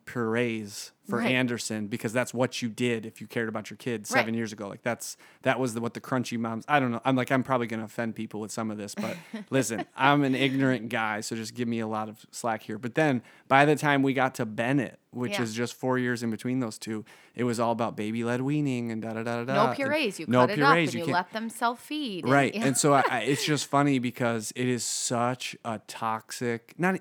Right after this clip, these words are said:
Speaker 1: not even toxic, but just, like,
Speaker 2: It
Speaker 1: pot-,
Speaker 2: can be.
Speaker 1: potential for
Speaker 2: Yes.
Speaker 1: toxic, potential for polarization. N-, there's definitely polarization, but just so many, how you have your child, whether you do this method or that me-, you know, just so, so many things.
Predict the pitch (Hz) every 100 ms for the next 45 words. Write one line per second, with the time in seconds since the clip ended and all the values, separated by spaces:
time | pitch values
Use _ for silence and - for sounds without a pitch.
0 | - - 160 180 147 113 127 127 - -
1 | 110 127 120 - 113 - _ - 220 151
2 | 233 180 - - 156 - 175 180 - 156
3 | 143 127 135 120 - - 120 - - -
4 | _ 123 - 147 143 151 131 131 113 -
5 | 123 123 123 110 117 113 - 113 110 110
6 | 107 _ _ _ - 110 - - 131 127
7 | 110 127 107 110 113 110 107 113 110 110
8 | 107 120 139 - 151 143 135 123 - 123
9 | 123 123 123 135 131 110 104 107 104 101
10 | 110 113 113 113 110 117 117 123 123 117
11 | - 120 120 127 101 113 120 123 139 -
12 | - - 165 156 131 - 127 120 120 113
13 | - 123 117 107